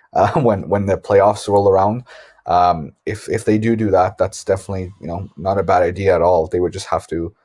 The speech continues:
kind of pitch it relatively soon 'cause, you, like you said, we're a quarter way of the season, and, you know, unfortunately, these things have happened so far with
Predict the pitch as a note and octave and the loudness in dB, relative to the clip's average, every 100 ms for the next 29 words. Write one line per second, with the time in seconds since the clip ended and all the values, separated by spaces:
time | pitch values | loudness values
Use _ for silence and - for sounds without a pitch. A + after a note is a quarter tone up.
0 | _ _ - F2+ E2 _ - F#2+ F#2 F2 | _ _ -6 -4 -6 _ -4 0 0 0
1 | _ F2 G2 F#2 G2+ F2+ E2 - G2 F2 | _ 0 2 2 0 -4 -6 -8 -10 -10
2 | F2+ E2+ D#2+ - E2 E2+ - G#2 F#2+ G2+ | -8 -10 -10 -6 -6 -6 0 2 2 -2
3 | _ _ _ _ - F#2 E2+ - G2 F#2 | _ _ _ _ 2 4 2 0 2 4
4 | E2 D#2+ - G2 F#2 D#2 D#2+ D#2+ E2+ F2+ | 2 -4 -8 -8 -6 -8 -8 -10 -12 -12
5 | D#2 F#2+ - F2+ F#2+ F2+ - - E2 E2 | -12 -14 -10 -8 -4 -2 -2 -4 -8 -10
6 | - F2 E2+ D2+ E2+ F2+ F#2 F2+ D#2+ - | -10 -10 -6 -4 -2 -2 -4 -2 -2 0
7 | D#2 F2 F2 | -2 -2 -6